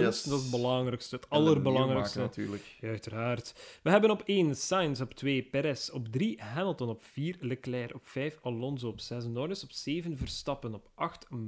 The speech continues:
Speaker 2: Mick Schumacher. Want ik wil altijd Michael zeggen. Ehm, op negen Vettel, op tien Magnussen, elf Stroll, op twaalf Latifi, op dertien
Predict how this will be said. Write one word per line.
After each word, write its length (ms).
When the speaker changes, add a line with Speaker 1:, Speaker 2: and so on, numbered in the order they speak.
Speaker 2:
Mick 280
Schumacher. 580
Want 300
ik 60
wil 120
altijd 280
Michael 300
zeggen. 280
Ehm, 540
op 160
negen 320
Vettel, 320
op 160
tien 340
Magnussen, 480
elf 300
Stroll, 600
op 180
twaalf 440
Latifi, 540
op 160
dertien 420